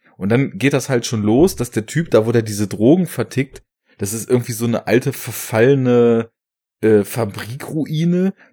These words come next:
die völlig übertrieben mit irgendwelchen komischen Graffitis vollgesprüht ist und die brennenden Mülltonnen hat und so voll wie aus irgendeinem Videospiel wirkt. Und dann bringt er da plötzlich so aus dem Nichts seinen Vater um, bei dem er vorher schon zigmal war und ihn halt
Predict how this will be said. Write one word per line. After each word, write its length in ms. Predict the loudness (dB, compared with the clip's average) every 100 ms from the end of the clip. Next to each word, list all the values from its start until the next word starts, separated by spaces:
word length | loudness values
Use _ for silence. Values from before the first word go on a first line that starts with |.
| -6
die 120 | -6
völlig 640 | -6 -8 -6 0 0 0 -2
übertrieben 680 | -2 -2 -4 -4 -2 -2
mit 140 | -2 0
irgendwelchen 400 | -2 -2 -6 -2
komischen 400 | -2 -2 -2 -4
Graffitis 480 | -4 -6 -8 -10
vollgesprüht 720 | -2 0 0 -2 -4 -4 -4 -4
ist 180 | -4
und 160 | -6 -6
die 80 | -6
brennenden 520 | 0 2 2 2 2
Mülltonnen 720 | 4 4 4 -2 -2 -4 -4
hat 300 | -4 -6 -8 -18 -20 _
und 460 | -4 -2 -2 -6 -12 -16 -20 _
so 140 | -6 -6
voll 640 | -6 2 6 8 6 4
wie 100 | 2
aus 140 | 2
irgendeinem 340 | 0 0 -2 -2
Videospiel 800 | 0 2 2 0 -4 -2 0 0
wirkt. 360 | 2 2 0 -8 -20 -16 -2
Und 80 |
dann 220 | 0 0 -4
bringt 320 | 0 2 2 0
er 40 |
da 100 | -2
plötzlich 420 | 0 0 0 -4
so 320 | 0 2 2 0
aus 140 | 0
dem 100 | 0
Nichts 320 | 0 -2 -8
seinen 240 | -6 -6 -6
Vater 440 | -4 -2 0 0
um, 220 | 2 2
bei 120 | 2
dem 160 | 2 2
er 80 | 2
vorher 280 | 2 2 2
schon 220 | -2 -4
zigmal 500 | -6 -6 -4 -2 0
war 240 | 2 2
und 140 | 0 0
ihn 140 | 0
halt 180 | -2